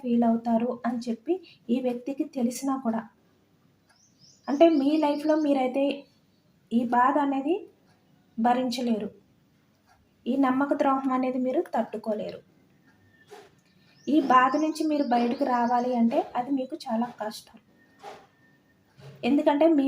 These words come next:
పార్ట్నర్‌ని మీరు అంత ఎక్కువగా అయితే నమ్మారనమాట, అంత జెన్యూన్‌గా ఈ వ్యక్తి విషయంలో అయితే మీరు ఉన్నారు. మీ లైఫ్లో ఎవరు ఉన్నా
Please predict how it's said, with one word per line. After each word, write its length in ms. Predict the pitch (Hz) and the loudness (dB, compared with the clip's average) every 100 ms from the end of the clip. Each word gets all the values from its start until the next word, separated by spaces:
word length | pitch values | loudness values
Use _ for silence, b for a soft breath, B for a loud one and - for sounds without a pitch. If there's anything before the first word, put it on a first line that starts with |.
| 269 | 2
పార్ట్నర్‌ని 520 | 262 247 247 254 254 254 | 0 0 -2 -4 -2 -2
మీరు 180 | 254 302 - 233 | -2 -2 -2 -4
అంత 240 | 240 - 320 294 | -4 -2 -2 -2
ఎక్కువగా 360 | 254 262 262 262 | -4 -8 -6 -2
అయితే 180 | 233 233 320 | -2 -2 -2
నమ్మారనమాట, 720 | 254 233 226 226 226 214 214 - 339 - b b b | 2 4 6 4 2 -2 -6 -8 -8 -10 b b b
అంత 220 | 214 233 294 302 | 2 4 2 0
జెన్యూన్‌గా 580 | 277 254 277 294 277 285 370 - 247 | -2 0 0 2 2 2 0 -2 -6
ఈ 40 | 254 | -6
వ్యక్తి 240 | 247 269 262 | -8 -10 -12
విషయంలో 300 | 247 247 247 | -10 -8 -4
అయితే 180 | 233 254 262 | -4 -4 -8
మీరు 140 | 233 226 | -2 -2
ఉన్నారు. 360 | 214 220 220 294 - _ _ _ _ _ - - _ _ - - - - - - - - - _ - | -2 -2 -2 -4 -10 _ _ _ _ _ -20 -20 _ _ -20 -20 -20 -20 -20 -20 -20 -20 -20 _ -4
మీ 140 | 247 294 311 | 0 6 8
లైఫ్లో 280 | 302 311 320 262 240 | 8 8 6 6 0
ఎవరు 240 | 269 285 254 | 2 0 0
ఉన్నా 180 | 240 254 | -2 -4